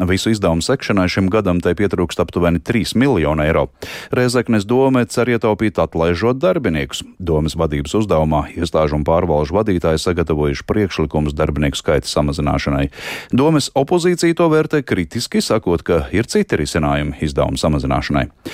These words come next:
Pašlaik Rēzeknes pašvaldība gatavo rīcības plānu finansiālās situācijas uzlabošanai ilgtermiņā, un no tā būšot atkarīgs arī turpmāks aizdevumu saņemšanas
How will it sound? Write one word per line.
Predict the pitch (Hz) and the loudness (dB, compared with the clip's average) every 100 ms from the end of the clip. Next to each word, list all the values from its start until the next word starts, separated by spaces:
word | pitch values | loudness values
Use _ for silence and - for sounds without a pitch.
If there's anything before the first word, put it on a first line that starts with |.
| - - - | -14 -8 -2
Pašlaik | 113 120 127 | 2 2 2
Rēzeknes | 123 113 107 107 | 2 2 0 0
pašvaldība | - 120 107 92 90 82 98 | 0 0 2 2 0 2 0
gatavo | - 90 85 | 2 2 4
rīcības | 101 98 - 78 - | 2 0 -4 -4 -2
plānu | 82 85 101 120 80 | 2 4 4 2 2
finansiālās | 90 82 76 78 76 73 - | 2 2 2 2 2 2 0
situācijas | 85 76 73 76 69 | 0 0 0 -2 -2
uzlabošanai | 101 85 78 73 76 - 78 76 71 | 0 0 0 0 0 0 2 0 2
ilgtermiņā, | 101 107 - 80 76 73 73 - | 2 0 0 -2 0 0 0 0
un | 71 82 113 | 0 2 2
no | 202 | 2
tā | - 131 | 2 2
būšot | 147 117 - 143 | 2 0 0 0
atkarīgs | - - 113 117 - | 0 0 0 0 0
arī | 131 131 | 0 2
turpmāks | 87 73 85 85 - 123 | 0 0 2 0 2 2
aizdevumu | 131 82 71 69 | 2 0 0 0
saņemšanas | 80 71 64 64 67 67 | -2 -2 -2 -2 -4 0